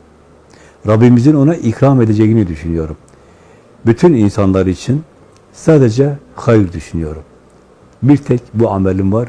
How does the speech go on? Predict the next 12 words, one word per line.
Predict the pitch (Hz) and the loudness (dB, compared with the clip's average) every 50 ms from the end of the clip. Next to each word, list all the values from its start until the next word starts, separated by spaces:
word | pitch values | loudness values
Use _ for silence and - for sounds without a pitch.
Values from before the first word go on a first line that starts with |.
| 110 104 | -4 -2
bunu | 107 107 104 95 85 | 0 0 0 0 -2
biliyorum. | 85 82 82 76 67 - _ _ _ _ _ _ - - - _ _ _ _ _ _ _ _ _ _ _ _ _ - - - _ - - _ _ - _ - - - - _ - - | -6 -8 -8 -10 -12 -14 _ _ _ _ _ _ -20 -20 -20 _ _ _ _ _ _ _ _ _ _ _ _ _ -20 -20 -20 _ -20 -20 _ _ -20 _ -20 -20 -20 -20 _ -6 0
Gönlümden | 101 117 120 120 120 120 117 117 120 143 151 | 2 4 4 6 4 4 4 4 4 2 0
hiç | 139 135 139 - | 0 0 -2 -2
kimseye | - - 175 165 - - 107 107 110 | 0 0 0 0 2 0 0 0 0
karşı | - - 104 104 - - - 123 135 151 - _ - - - - _ _ - _ _ - - - _ _ - | 0 -2 -4 -4 -4 -4 -2 -2 -2 -4 -6 _ -20 -20 -20 -20 _ _ -20 _ _ -20 -20 -20 _ _ -6
kin | - 131 127 123 113 | 0 2 2 2 4
duymuyor, | 120 127 123 107 92 80 73 69 - _ - | 4 2 2 2 0 -2 -6 -10 -14 _ -6
nefret | - 101 101 - - 123 110 - - 117 | -4 -4 -4 -2 -2 -4 -4 -4 -4 0
duymuyor, | 113 113 113 107 113 117 123 123 - - | 2 2 2 2 0 -2 -2 -4 -10 -12
haset | - 107 107 - - 127 117 127 | -8 -8 -6 -4 -2 0 0 0
etmiyorum. | 120 110 - - 80 78 76 73 - | 0 0 -2 -10 -14 -14 -14 -16 -18